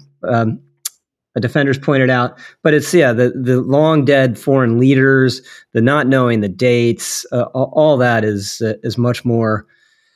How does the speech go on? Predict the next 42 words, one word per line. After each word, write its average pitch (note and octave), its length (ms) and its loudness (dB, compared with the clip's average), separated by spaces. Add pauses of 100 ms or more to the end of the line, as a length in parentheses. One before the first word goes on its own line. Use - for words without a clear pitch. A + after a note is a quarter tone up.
(240)
concerning. C#3+ 720 2
So, C#3 580 4
Noah, E3 520 4
what F3+ 200 4
do B3 40 0
you A3+ 80 0
make F#3 240 2
of C3 140 0
the, C3+ 400 4
the B2+ 340 2
effort B2 520 -2
to A#2 1000 0 (960)
muddy D3+ 300 4
this C#3 200 0
issue, C3+ 320 2
or, A#2+ 500 2
uh, A#2 120 0
to - 120 -12
put C3 140 -2
it B2+ 40 0
in G#2 60 -4
a - 20 -2
less B2+ 120 -2
pejorative B2 460 0
way, A2+ 240 2
to, A2 300 -2 (260)
to - 100 -6
point D3+ 240 0
out C#3 160 0
the C#3 80 -10
problem C3+ 360 0
on A#2+ 80 0
the A#2 100 2
other A#2 160 0
side A#2+ 300 0
as G#2 100 -4
well? A#2 220 2
The A2+ 80 -2
se-, - 200 -2
seventy-seven-year-old A#2+ 800 0
man A#2+ 200 0
is, - 260 -4